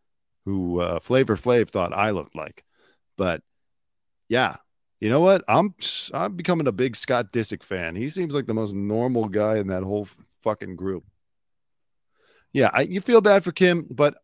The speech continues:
you know, at the same time, I'm sure she enabled this in some way. I don't know. I don't know. Is that fair to say? Is it? I don't know if that's fair to say. I guess I'll retract that statement. But, yeah,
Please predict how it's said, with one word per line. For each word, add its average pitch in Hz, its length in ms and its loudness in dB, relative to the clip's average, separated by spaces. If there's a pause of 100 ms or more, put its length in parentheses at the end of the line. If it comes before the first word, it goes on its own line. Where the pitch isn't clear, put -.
(240)
you 156 100 -2
know, 151 120 2
at 143 60 -2
the 135 60 -6
same 165 220 -2
time, 156 400 0 (160)
I'm 127 120 -6
sure 160 200 -4
she 151 160 -2
enabled 120 380 -4
this 117 160 -6
in 110 100 -8
some 117 240 -4
way. 113 220 -4 (840)
I 127 80 -2
don't 147 140 2
know. 113 240 -4 (520)
I 170 120 2
don't 180 80 4
know. 123 140 4
Is 113 100 0
that 139 140 0
fair 165 200 0
to 151 100 -6
say? 165 380 -6 (1200)
Is 190 200 0
it? 202 220 -2 (320)
I 165 100 4
don't 175 240 0
know 127 220 -4
if 101 100 -10
that's 90 220 -8
fair 76 200 -12
to 71 120 -20
say. - 260 -18 (540)
I 127 80 -4
guess 175 240 0
I'll 143 100 -2
retract 113 600 -6
that 85 200 -8
statement. - 420 -16 (1600)
But, 90 180 -4 (140)
yeah, 92 160 -8